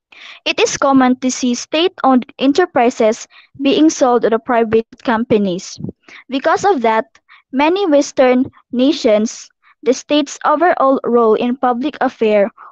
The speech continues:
was reduced. And because of it, civil society organizations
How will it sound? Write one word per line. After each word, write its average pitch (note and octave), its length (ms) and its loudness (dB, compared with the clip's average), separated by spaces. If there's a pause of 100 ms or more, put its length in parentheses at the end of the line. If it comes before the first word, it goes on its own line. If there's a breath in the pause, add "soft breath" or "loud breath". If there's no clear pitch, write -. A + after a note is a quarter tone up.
was A#3 320 -2
reduced. G#3+ 580 0 (680 loud breath)
And B3+ 100 -4
because F#4 320 0
of G#4+ 160 2
it, A#3 200 2 (720)
civil F4+ 400 -2
society C4 540 -2
organizations B3 1040 -2